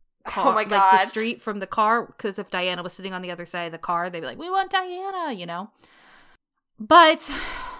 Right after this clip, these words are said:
Speaker 2: <sighs> I digress.
Speaker 1: <laughs>
Speaker 2: Um, so they have a hard time in Australia. It's
Speaker 1: Uh-huh.
Speaker 2: not, it's not great for their marriage, but her public image is, like, blowing up. She's doing great.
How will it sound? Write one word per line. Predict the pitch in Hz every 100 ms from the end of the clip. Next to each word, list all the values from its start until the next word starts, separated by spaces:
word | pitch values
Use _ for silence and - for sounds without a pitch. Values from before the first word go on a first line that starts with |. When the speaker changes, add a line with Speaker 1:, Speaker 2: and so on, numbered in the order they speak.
| -
Speaker 2:
<sighs> | _ _ _ _ _
I | 233 226
digress. | 202 170 - 64 - - - - - -
Speaker 1:
<laughs> | 320 330 277
Speaker 2:
Um, | 294 285
so | -
they | 370 480
have | 440
a |
hard | 415 349 277
time | - 226 208
in | 185
Australia. | 180 - 175 120 95 65 -
It's | 247 -
Speaker 1:
Uh-huh. | 254
Speaker 2:
not, | 233 -
it's | 240 233
not | 247 214
great | 190 175
for | 185
their | 165 156
marriage, | 160 - 170 185
but | 247 240 180 - -
her | - 294 349
public | - 262 220 202 -
image | 220 196 170 165 -
is, | 190 180
like, | 165 127 - - _ _ _ _ _ _
blowing | - 190 180 165
up. | 147 - -
She's | - 208 185
doing | 185 160
great. | 160 160 -